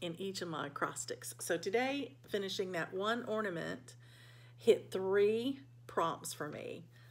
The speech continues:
That's the way I like to do it. <laughs> When people ask me, you know, "How do you do so many prompts?" Well, that's how I do it. I double dip it. I just let it count whenever I can. Now, in the closed Facebook group,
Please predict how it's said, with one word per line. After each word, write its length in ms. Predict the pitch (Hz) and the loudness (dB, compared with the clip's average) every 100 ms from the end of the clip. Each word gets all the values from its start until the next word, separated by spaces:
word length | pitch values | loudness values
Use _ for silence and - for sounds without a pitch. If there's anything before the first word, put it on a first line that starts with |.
| - - - | -20 -20 -16
That's 440 | 180 190 208 - | -2 2 2 -2
the 100 | - | 0
way 160 | 190 180 | 4 4
I 80 | 170 | 2
like 280 | 165 156 - | 0 -2 -4
to 100 | - | -6
do 120 | 80 | -6
it. 240 | - - | -8 4
<laughs> 100 | 285 - 359 403 - 349 359 - - | 4 6 12 12 10 4 4 -2 2
When 160 | 254 262 | 4 6
people 320 | 330 294 262 | 4 4 4
ask 360 | 233 277 277 - | 4 4 0 -2
me, 300 | 208 170 - | -2 -2 -2
you 100 | 202 | 0
know, 100 | 180 | 2
"How 140 | 226 | 4
do 60 | 262 | 6
you 120 | 247 | 6
do 100 | 233 | 2
so 140 | 226 214 | 2 0
many 160 | 196 | 0
prompts?" 580 | 180 262 233 170 143 - | 0 4 4 2 -4 -8
Well, 80 | 240 | -2
that's 240 | 170 151 | -2 -2
how 160 | - - | -6 -6
I 80 | - | -4
do 180 | - | -4
it. 180 | - - - - | -6 -10 -14 -4
I 80 | 202 | -4
double 340 | 170 220 147 | 0 -2 -2
dip 240 | - - - | -8 -10 -8
it. 180 | - - - - | -12 -12 -8 -2
I 120 | 175 | -2
just 220 | 170 165 | -4 -4
let 200 | 170 156 | -2 0
it 160 | 143 - | -2 -8
count 500 | - 175 170 170 - - - - - - - | -2 0 0 -2 -6 -18 -20 -20 -20 -20 -2
whenever 440 | 190 190 180 185 | 2 4 2 0
I 140 | - 170 | 0 -2
can. 480 | 165 196 160 - | -2 -4 -4 -8
Now, 160 | 156 151 | -4 -4
in 140 | 190 | 0
the 80 | 180 | -2
closed 360 | 175 233 220 - | 4 6 6 4
Facebook 380 | 214 214 185 - | 2 4 0 2
group, 380 | 175 165 160 | 2 2 0